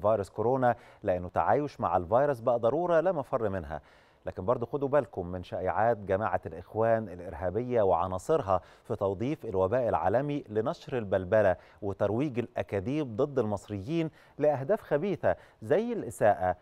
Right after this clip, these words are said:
لمؤسسات الدولة رغم التعامل بشفافية ومهنية مع تداعيات الفيروس، وكمان لتعطيل مصالح الناس ودفعهم للغضب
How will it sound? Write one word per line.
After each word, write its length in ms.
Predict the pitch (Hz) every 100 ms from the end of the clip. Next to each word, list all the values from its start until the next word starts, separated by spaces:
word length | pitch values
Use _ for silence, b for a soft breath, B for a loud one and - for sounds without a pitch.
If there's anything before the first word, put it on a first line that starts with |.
| b
لمؤسسات 640 | 107 104 101 - 101 139 127
الدولة 540 | 95 131 143 131 135 - 113
رغم 220 | 104 110
التعامل 440 | - 117 175 165
بشفافية 680 | 113 110 107 107 151 170 160
ومهنية 580 | 123 107 107 147 135 117 B B
مع 360 | 113 123 123 107
تداعيات 680 | 113 98 87 104 123 127 104
الفيروس، 600 | 92 101 90 82 - - B B
وكمان 560 | 101 110 113 147 180 - 131
لتعطيل 540 | 139 127 - 202 220
مصالح 420 | 151 - 165 151
الناس 400 | 143 143 110 - - b
ودفعهم 680 | 110 101 - 101 151 156 120
للغضب 520 | 107 104 143 123 82